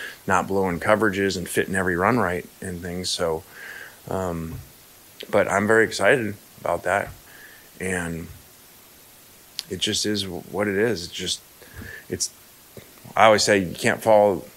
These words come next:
the book that was written a hundred years ago, how to coach. You gotta evolve and adjust. Well, this book has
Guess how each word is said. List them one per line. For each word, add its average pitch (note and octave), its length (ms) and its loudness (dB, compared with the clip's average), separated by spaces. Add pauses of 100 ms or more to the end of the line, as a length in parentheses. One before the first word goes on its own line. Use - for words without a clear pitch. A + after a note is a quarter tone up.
(140)
the F2+ 80 -6
book G#2+ 300 0
that G2 80 0
was F2+ 120 0
written F2+ 200 2
a F#2+ 40 -4
hundred G#2 240 2
years G2+ 260 2
ago, G#2+ 240 6
how G2+ 140 4
to G2 180 4 (140)
coach. A2 340 2
You F#2 60 -6
gotta F#2+ 180 2
evolve F#2 440 4
and F#2+ 100 -2
adjust. F#2+ 520 0 (460)
Well, E2+ 100 -4
this A2 220 2
book - 280 0
has E2 180 -4